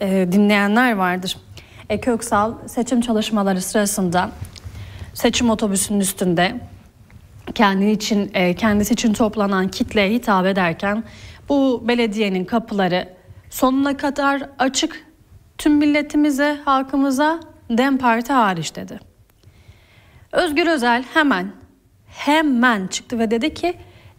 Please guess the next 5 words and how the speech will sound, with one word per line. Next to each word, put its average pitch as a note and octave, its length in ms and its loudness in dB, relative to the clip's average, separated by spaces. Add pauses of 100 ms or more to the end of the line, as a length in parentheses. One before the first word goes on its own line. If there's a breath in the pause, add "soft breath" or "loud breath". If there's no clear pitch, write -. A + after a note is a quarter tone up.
"Dili E4 240 4
sürçtü C4 580 -2 (1700)
değerli G3 440 2
Köksal'ın." E3 600 -4
dedi. - 260 -14